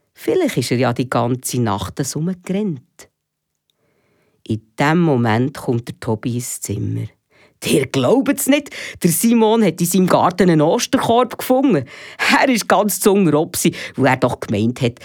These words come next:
es gäbe gar keinen Osterhase.» Das Körbli hat vielleicht der Stöffel versteckt, grad vorhin, wo er verschwunden war.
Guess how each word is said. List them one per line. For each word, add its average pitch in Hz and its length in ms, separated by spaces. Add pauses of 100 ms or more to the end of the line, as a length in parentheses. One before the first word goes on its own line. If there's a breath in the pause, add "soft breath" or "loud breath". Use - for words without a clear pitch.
es - 200
gäbe 156 320
gar 135 260
keinen 127 220
Osterhase.» 123 840 (1300)
Das - 160
Körbli 160 540 (440 soft breath)
hat - 220
vielleicht 110 340
der - 60
Stöffel - 480
versteckt, - 640
grad 269 260
vorhin, 302 420 (400 loud breath)
wo 147 100
er 156 120
verschwunden 226 600
war. 262 540